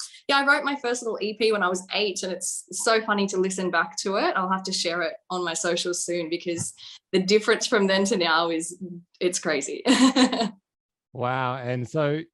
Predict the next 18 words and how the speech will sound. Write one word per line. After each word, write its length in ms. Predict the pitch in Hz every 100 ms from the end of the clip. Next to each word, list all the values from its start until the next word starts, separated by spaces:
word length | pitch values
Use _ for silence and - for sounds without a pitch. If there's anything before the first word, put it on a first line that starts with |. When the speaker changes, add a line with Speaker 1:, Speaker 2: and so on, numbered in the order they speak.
| _ 165
Speaker 2:
you 180 | 139
would 140 | 156 180
have 160 | 156
played, 340 | - 135 131 127
like, 260 | 123 117 90 -
shows 520 | 104 127 127 131 117
and, 320 | 113 107 107 117
you 60 |
know, 160 | 107 104
studied 520 | - 127 113 113 98
music 420 | 113 113 110 104 -
throughout 320 | 113 110 101
high 240 | 113 117
school 460 | 110 - 117 113 110
and 180 | 104 98
stuff 240 | 120 110
like 220 | 117 107 95
that. 240 | 113 117